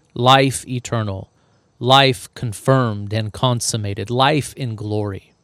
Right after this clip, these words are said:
Three, the condition of this covenant was perfect obedience, as we have already said. Adam was to perfectly and perpetually obey God.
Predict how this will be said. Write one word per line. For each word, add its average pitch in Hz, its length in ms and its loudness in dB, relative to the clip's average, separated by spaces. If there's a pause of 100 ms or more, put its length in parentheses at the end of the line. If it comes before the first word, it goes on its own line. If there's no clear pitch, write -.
(1700)
Three, 131 500 2 (540)
the 127 200 -6
condition 147 600 2
of 107 140 0
this 107 180 -4
covenant 113 460 -4
was 117 400 -2 (340)
perfect 147 420 2
obedience, 110 760 -2
as 107 180 -6
we 113 80 -2
have 113 140 0
already 107 240 0
said. 104 420 -6 (1040)
Adam 147 300 4
was 139 180 0
to - 120 -10
perfectly 143 640 0
and 139 140 0
perpetually 135 680 -2
obey 113 380 -2
God. 101 400 -6